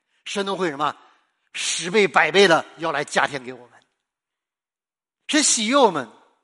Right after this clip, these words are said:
当他的事情是我的事情，我的事情是什么？成为他的事情。让我跟神走得更加的亲近。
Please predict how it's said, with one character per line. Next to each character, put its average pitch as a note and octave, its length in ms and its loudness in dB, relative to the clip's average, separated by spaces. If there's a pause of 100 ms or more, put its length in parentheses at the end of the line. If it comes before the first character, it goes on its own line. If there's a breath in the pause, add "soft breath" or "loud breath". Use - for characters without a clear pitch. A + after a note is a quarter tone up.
(1700)
当 D4+ 220 4
他 D4+ 220 4
的 C#4+ 80 4
事 D4 160 -4
情 B3 120 -4
是 A#3+ 100 -4
我 G#3+ 180 -4
的 G#3 100 2
事 A#3 140 0
情， F#3+ 120 -2 (120)
我 G3+ 160 4
的 A3 80 2
事 B3 100 -2
情 A3 120 -2
是 G#3+ 60 -6
什 F3 80 -6
么？ F3+ 160 4 (140)
成 D#3+ 140 -12
为 E3+ 80 -6
他 D#3 160 -6
的 D3+ 80 -8
事 C3+ 180 -18
情。 - 140 -20 (3500)
让 C#4+ 180 0
我 A#3 80 -4
跟 C4+ 160 2
神 G#3+ 200 -2
走 G3+ 120 -6
得 F#3+ 100 -4
更 A3 200 -2
加 F#3+ 120 -2
的 F3 160 -2
亲 F3 320 -10
近。 D#3 240 -14